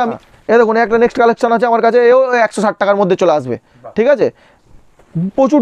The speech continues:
Speaker 1: ডিজাইন আছে, চারটে করে color থাকবে। এক next দেখাচ্ছি ডবল এক্সেল এর মধ্যে। Next এই দেখুন,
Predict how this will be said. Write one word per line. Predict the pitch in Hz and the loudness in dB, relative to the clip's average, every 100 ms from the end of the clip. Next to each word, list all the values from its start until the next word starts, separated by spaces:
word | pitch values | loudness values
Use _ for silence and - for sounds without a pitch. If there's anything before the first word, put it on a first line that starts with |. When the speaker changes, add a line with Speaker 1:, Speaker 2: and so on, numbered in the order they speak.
| 226 | 2
Speaker 1:
ডিজাইন | 240 226 214 | 0 0 0
আছে, | 185 | 0
চারটে | 202 233 | -2 -2
করে | 233 240 | -2 0
color | 208 220 | -2 0
থাকবে। | 240 254 240 | -2 -2 0
এক | 208 | -2
next | 220 226 | -2 -2
দেখাচ্ছি | 214 220 208 | 0 0 0
ডবল | 214 | 0
এক্সেল | 220 220 220 | 0 0 0
এর | |
মধ্যে। | 202 156 208 - _ _ _ _ _ _ _ _ - 214 | 0 2 0 0 _ _ _ _ _ _ _ _ -6 0
Next | 254 - - 180 - | 0 -2 -20 -10 -2
এই | 220 | 0
দেখুন, | 185 139 | 0 -4